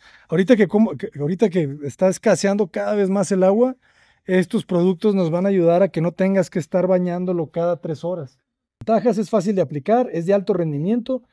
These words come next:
no escurre al ser aplicado en elementos verticales,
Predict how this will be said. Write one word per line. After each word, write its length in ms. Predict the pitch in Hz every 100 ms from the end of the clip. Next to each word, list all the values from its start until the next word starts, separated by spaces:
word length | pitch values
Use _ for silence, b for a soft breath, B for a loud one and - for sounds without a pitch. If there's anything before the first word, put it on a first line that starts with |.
| _ _
no 120 | 175
escurre 420 | 220 - 214 214
al 80 | 196
ser 120 | 196
aplicado 460 | 208 185 160 190 208
en 60 |
elementos 440 | 185 160 180 190 170
verticales, 720 | 160 131 131 190 240 247 -